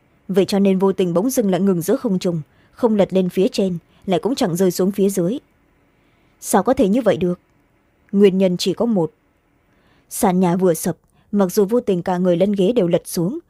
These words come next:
cũng lại không cách nào đứng thế rơi. Dù sao xe lan cũng không phải là hai chân, không thể nào mượn lực lượng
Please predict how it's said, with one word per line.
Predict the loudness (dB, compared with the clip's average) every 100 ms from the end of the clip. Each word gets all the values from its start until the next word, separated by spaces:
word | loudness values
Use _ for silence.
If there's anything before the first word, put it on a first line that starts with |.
| _
cũng | -2 -2
lại | -2
không | -2 -2
cách | -2
nào | 0 0
đứng | 0 0
thế | 0 0
rơi. | 0 -2 -4 _ _ _ _ -2
Dù | 0 2
sao | 0 -2
xe | -2
lan | 0 -2
cũng | -4
không | -2 -2
phải | 0
là | -2
hai | 0 -2
chân, | 0 0 -2 -6 _
không | -2 0 0
thể | 0
nào | 2
mượn | 0 0
lực | 0 0
lượng | 0 -2